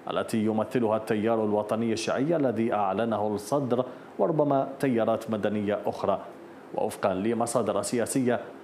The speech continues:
فإن من بين قادة الإطار الراغبين في الرحيل حيدر العبادي، رئيس الوزراء الأسبق الذي يترأس ائتلاف النصر في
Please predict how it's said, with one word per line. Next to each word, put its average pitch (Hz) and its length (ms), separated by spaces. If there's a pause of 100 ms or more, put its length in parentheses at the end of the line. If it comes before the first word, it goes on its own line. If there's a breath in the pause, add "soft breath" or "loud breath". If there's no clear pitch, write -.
(160)
فإن 202 280
من 175 180
بين 156 340
قادة 139 580
الإطار 131 440
الراغبين 123 560
في 120 120
الرحيل 127 680 (140)
حيدر 120 440
العبادي، 101 500
رئيس 107 360
الوزراء 113 460
الأسبق 123 520 (420 loud breath)
الذي 101 380
يترأس 110 560
ائتلاف 117 480
النصر 123 400
في 151 380